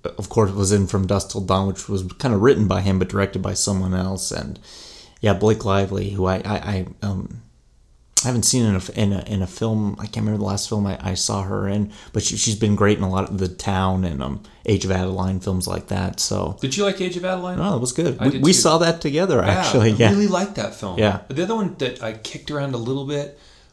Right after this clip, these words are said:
Speaker 2: was Marion Cotillard.
Speaker 1: Oh, yes.
Speaker 2: I don't know what happened to her, man.
Speaker 1: Well, she's still in. She, she, she does a lot of, like, foreign French films.
Speaker 2: Yeah, she had that really nice run for about three years, Inception and Batman.
Speaker 1: Mm-hmm.
Speaker 2: Uh,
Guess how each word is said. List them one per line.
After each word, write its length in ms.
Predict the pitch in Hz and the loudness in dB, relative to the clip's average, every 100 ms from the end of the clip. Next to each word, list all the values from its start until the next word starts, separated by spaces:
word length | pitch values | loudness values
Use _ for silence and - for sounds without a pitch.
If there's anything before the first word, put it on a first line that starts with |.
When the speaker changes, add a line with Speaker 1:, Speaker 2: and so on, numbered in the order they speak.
| _ | _
Speaker 2:
was 600 | 110 107 101 104 92 - | -4 -2 -2 -2 -4 -6
Marion 380 | 113 110 117 117 | -8 -6 -4 -6
Cotillard. 580 | 113 107 104 104 127 139 123 | -8 -10 -8 -6 -8 -2 6
Speaker 1:
Oh, 160 | 127 | 6
yes. 440 | 98 104 98 - - | 6 4 2 -6 -6
Speaker 2:
I 80 | 196 | -2
don't 140 | 262 | 0
know 80 | 294 | 0
what 160 | 277 110 | -2 -2
happened 400 | 139 - - 98 | -2 -2 -2 -4
to 60 | |
her, 260 | 92 95 85 | -4 -6 -4
man. 300 | 87 120 180 | -6 -4 -2
Speaker 1:
Well, 80 | 202 | -2
she's 280 | - 311 - | -2 -4 -2
still 280 | 147 113 104 | 2 4 4
in. 120 | 98 | 0
She, 180 | - 131 | -4 -2
she, 240 | 202 196 | -2 -2
she 120 | 214 | -2
does 160 | 240 214 | 0 2
a 40 | |
lot 180 | 185 175 | 2 2
of, 160 | 120 107 | 2 2
like, 160 | 101 - | 0 -2
foreign 440 | - 147 127 107 | -8 0 2 2
French 300 | - 117 117 | 0 0 0
films. 500 | - 101 87 - - _ _ _ _ | -6 -8 -6 -10 -12 _ _ _ _
Speaker 2:
Yeah, 120 | 196 | -4
she 200 | 190 208 | 0 0
had 220 | 202 240 170 | -2 -4 -2
that 240 | 104 110 | -4 -6
really 560 | 113 190 208 123 104 98 | -8 -6 -4 -2 -2 -2
nice 560 | 101 104 123 175 - 117 | -4 -4 -4 -4 -4 -2
run 240 | 127 151 | -4 -4
for 180 | - 101 | -6 -6
about 360 | 95 101 107 - | -2 -4 -4 -6
three 140 | 113 | -8
years, 240 | 117 117 101 | -6 -8 -8
Inception 540 | 92 107 101 - 104 | -6 -6 -6 -6 -6
and 160 | 87 80 | -8 -8
Batman. 580 | 95 101 104 101 104 104 | -8 -8 -8 -8 -8 -4
Speaker 1:
Mm-hmm. 340 | 104 113 117 | 0 0 0
Speaker 2:
Uh, 240 | 90 90 | -4 -12